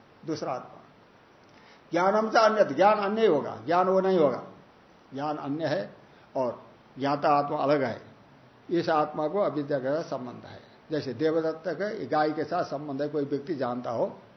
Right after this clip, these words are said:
हाँ, ये गाय के देवदत्त के साथ संबंध है, ऐसा जानने वाला व्यक्ति कोई दूसरा व्यक्ति होता है।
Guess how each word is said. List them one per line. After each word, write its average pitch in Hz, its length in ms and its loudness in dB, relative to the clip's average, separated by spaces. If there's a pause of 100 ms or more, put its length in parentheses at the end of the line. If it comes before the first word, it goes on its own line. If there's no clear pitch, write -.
(520)
हाँ, - 140 -18 (600)
ये 156 100 0
गाय 147 260 2
के 190 140 -2
देवदत्त 143 460 -2
के 135 140 -6
साथ 175 140 -2
संबंध 190 360 -4
है, 127 120 -8
ऐसा 165 140 -8
जानने 135 300 -4
वाला 135 180 -2
व्यक्ति 131 320 -8
कोई 160 140 -6
दूसरा 196 280 -2
व्यक्ति 208 280 -6
होता 180 240 -6
है। 120 140 -10